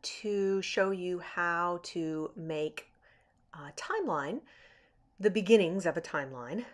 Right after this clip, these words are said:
for your homework. So the first thing that you're gonna do is go to the Timeline J S website and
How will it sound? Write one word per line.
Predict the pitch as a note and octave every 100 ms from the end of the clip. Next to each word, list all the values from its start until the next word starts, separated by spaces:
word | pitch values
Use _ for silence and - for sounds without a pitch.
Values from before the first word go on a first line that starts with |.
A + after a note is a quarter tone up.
| -
for | - G3+ F3+ F#3+
your | G3+ A#3
homework. | E4 F#4+ D3+ - - - _ _ _ - - - _ _ _
So | - - A#3 A3 A3 G#3+ - _
the | -
first | B3 F4 F4 -
thing | A#3 G#3+ E4 - -
that | G#3+ F#3+ -
you're | G3
gonna | F#3+ F#3+
do | E3+ C#3 G#3+ - _ _ - _ _ _ _ -
is | F3 D#3+ D#3 D#3 D3+ - - _
go | F#3 F3+ G3 A3
to | - - D#3 D3+ C#3+ C#3+ C#3+ - _ _ _
the | - C3 B2+ B2+ C#3 -
Timeline | - F3 F3 D3+ D3 D3 D3 -
J | - D3+ -
S | B2 C3+ -
website | D3+ - - B2 B3+ - - - - _ _ _ _ -
and | E3 D#3 D#3 D3 D3 F#3